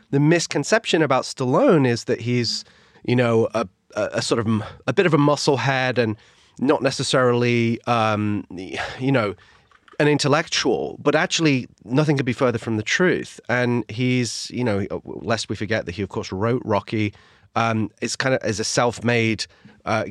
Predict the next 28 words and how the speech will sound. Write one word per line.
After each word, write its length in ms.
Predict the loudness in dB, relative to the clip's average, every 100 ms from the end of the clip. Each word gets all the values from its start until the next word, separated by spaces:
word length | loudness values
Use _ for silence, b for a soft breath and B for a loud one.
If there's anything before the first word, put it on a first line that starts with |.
| 0
guy, 460 | 2 4 2 -2 -2
is 100 | -4
a 60 | 0
director, 680 | 0 2 -2 -2 0 2 2
is 140 | 0
a 80 | 0
very, 400 | 0 0 2 4
very 200 | 4 4
thoughtful, 680 | 2 2 4 4 4 2 4
intellectual, 800 | 0 0 0 0 -2 0 2 2
well-read, 840 | -2 0 2 2 2 0 0 -2 -8 -2
erudite, 600 | 2 2 4 2 2 -2
witty 760 | -8 -2 -2 -2 -2 0 -2 -4 b b -2
guy. 420 | 2 4 4 0 -10 _ b b -2
Um, 420 | 0 2 2 0 -4 -2
but 200 | -2 0
yet 240 | 0 0 2
on 180 | 0 2
film, 360 | 4 4 4
he, 220 | 0 -4
but 160 | 0 4
he 80 | 6
also 440 | 6 6 6 6 4
is 100 | -2
smart 340 | 0 2 2 4
enough 160 | 0 2
to 100 | 2
know, 480 | 4 4 4 4